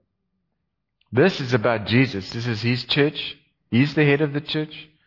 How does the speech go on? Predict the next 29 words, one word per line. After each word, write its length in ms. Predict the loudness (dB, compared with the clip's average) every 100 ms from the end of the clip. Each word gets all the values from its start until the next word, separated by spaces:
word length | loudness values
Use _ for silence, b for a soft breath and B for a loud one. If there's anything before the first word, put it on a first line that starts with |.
| _ 0
He's 180 | 0
the 120 | 2 0
center 460 | 2 0 0 0
of 120 | 2
all 160 | 4 4
our 120 | 4
activities. 840 | 2 0 0 0 -2 -6 -12 -16 -20 _ _ _ _ _ _ _ _ _
He's 220 | 2 4
our 180 | 4 2 0
focus 440 | 0 2 0 0
in 100 | 0
the 60 | 2
meetings. 600 | 2 2 0 -4 -6 -12 -20 _ _ _ _ _ b b _
That's 180 | 0 4
why 160 | 2
I 40 | 2
said, 280 | 2 0 2
you 80 |
know, 100 | 2
even 240 | 4 4 4
if 160 | 2
you're 80 | 2
busy 300 | 2 2 4
working 460 | 6 6 4 2 0
this 160 | -2
morning, 200 | 0 0
I 40 | 0
said, 180 | 0 0
"Hey, 220 | 0